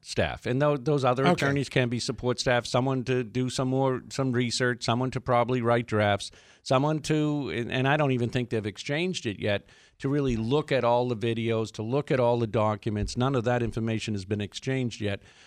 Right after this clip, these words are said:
Speaker 1: but I don't think you do. Um, the, but law firms have to survive as well, and so these,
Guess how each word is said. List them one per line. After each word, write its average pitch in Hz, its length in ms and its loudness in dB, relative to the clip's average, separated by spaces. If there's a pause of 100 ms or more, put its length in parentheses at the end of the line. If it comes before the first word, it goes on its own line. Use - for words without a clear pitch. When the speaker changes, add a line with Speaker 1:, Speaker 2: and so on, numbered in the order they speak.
(120)
Speaker 1:
but 165 100 2
I 196 100 8
don't 180 200 2
think 160 240 -4
you 127 100 0
do. 110 440 2 (320)
Um, 120 580 2 (180)
the, 120 340 0
but 127 200 0
law 139 200 4
firms 131 300 2
have 120 220 2
to 117 100 -2
survive 104 540 2
as 104 160 -4
well, 117 380 4
and 113 300 -4
so 110 240 2
these, 117 320 -4